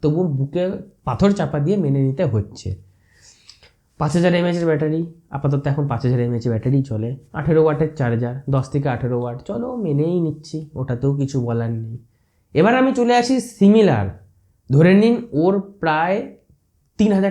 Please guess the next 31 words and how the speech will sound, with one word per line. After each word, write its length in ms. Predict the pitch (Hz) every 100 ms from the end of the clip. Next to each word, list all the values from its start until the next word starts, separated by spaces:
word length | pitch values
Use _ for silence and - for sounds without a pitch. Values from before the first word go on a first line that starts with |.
| 202
টাকা 200 | 202 185
কম, 300 | - 117 107 - _ _ _ _ -
Redmi 560 | 143 220 240 247 277 294 - -
টুয়েলভ 440 | 139 151 151 151
সি। 400 | - - 107 92 95 - _ _ _ _ -
Redmi 380 | 135 214 254 277
টুয়েলভ 260 | 262 262
সি 180 | - 240
যেটাতে 340 | 214 208 190 180
আসছে, 300 | 147 - 226
সেটা 260 | 160 160
তো 240 | 160 220 190
MediaTek-এর 580 | 147 156 160 175 180
জি 200 | 135 160
এইটটি 280 | 123 120 151
ফাইভ 220 | 143 151
প্রসেসর 420 | 117 113 107 107 95
আসে, 300 | 92 - 101 - _ _
চার 240 | 135 139 143
জিবি 220 | 160 156
র্যাম 240 | 131 110
আসে, 300 | 104 - 95
চৌষট্টি 580 | 95 131 135 151 151 165
জিবি 200 | 156 165
ইন্টারনাল 560 | - 120 120 117 110 98
আসে, 340 | 98 110 113 - _ _
পঞ্চাশ 520 | 139 165 202 208 233
এমপি 600 | 240 233 202 226 208 - 113
দেয়, 220 | 110 95 101
পঞ্চাশ 580 | 147 165 175 185 196 202
এমপি 560 | 131 123 117 107 92